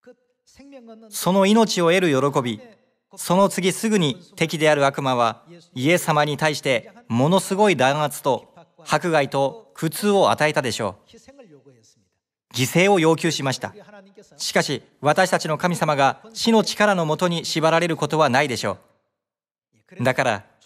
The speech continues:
初穂祭という祭りを通して死者の中から復活されることによって、すべての人類に、私たちもやはり死ですべてが終わるのではなく、再び復活し、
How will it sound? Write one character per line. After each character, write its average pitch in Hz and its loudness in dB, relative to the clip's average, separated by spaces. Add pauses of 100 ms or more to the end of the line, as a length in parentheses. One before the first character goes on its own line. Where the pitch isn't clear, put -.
(180)
初 156 0
穂 156 -2
祭 156 -2
と 147 -4
い 151 -2
う 151 -2
祭 127 -2
り 170 0
を 156 0
通 180 -2
し - -6
て - -8 (520)
死 - -8
者 196 2
の 175 0
中 165 0
か 165 0
ら 160 0
復 170 -8
活 180 -4
さ - -2
れ 185 0
る 175 -2
こ 165 -2
と 180 0
に 151 0
よ 113 0
っ - -4
て、 - -6 (1120)
す - -4
べ 226 4
て 196 0
の 175 0
人 165 -2
類 143 0
に、 107 -4 (680)
私 185 0
た - 2
ち 180 -4
も 147 0
や 139 2
は 165 -2
り 139 -4 (500)
死 - -4
で 208 4
す - -4
べ 226 4
て 208 -2
が 165 2
終 135 -2
わ 165 4
る 196 -2
の 190 -2
で 147 0
は 117 0
な 139 0
く、 104 -8 (1300)
再 202 0
び 214 -4
復 165 -8
活 175 -4
し、 117 -8